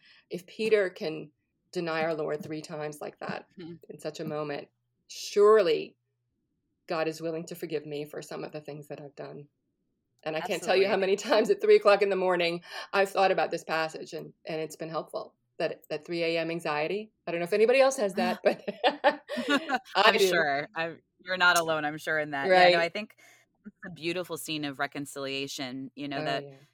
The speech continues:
Speaker 2: it shows that we do have to maybe come face to face with either certain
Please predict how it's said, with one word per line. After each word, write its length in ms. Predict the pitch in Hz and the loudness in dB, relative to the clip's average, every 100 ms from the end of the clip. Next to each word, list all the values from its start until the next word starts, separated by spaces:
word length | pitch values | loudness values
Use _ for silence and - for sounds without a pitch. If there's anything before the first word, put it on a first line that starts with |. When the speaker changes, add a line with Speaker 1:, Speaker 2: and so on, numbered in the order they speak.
| _ | _
Speaker 2:
it 140 | - 147 | -14 -10
shows 260 | - 170 156 - | -4 -4 -4 -6
that 100 | 156 | -8
we 120 | 151 | -8
do 180 | 147 147 | -10 -10
have 180 | 147 143 | -8 -8
to 100 | - | -10
maybe 220 | 147 139 | -10 -10
come 320 | 135 156 143 139 | -10 -10 -8 -8
face 300 | 151 143 - | -6 -8 -8
to 120 | 143 | -12
face 340 | 151 143 - 143 | -8 -10 -10 -12
with 160 | 135 - | -12 -12
either 520 | 139 139 135 131 123 | -14 -10 -8 -8 -10
certain 340 | - 147 117 | -12 -12 -12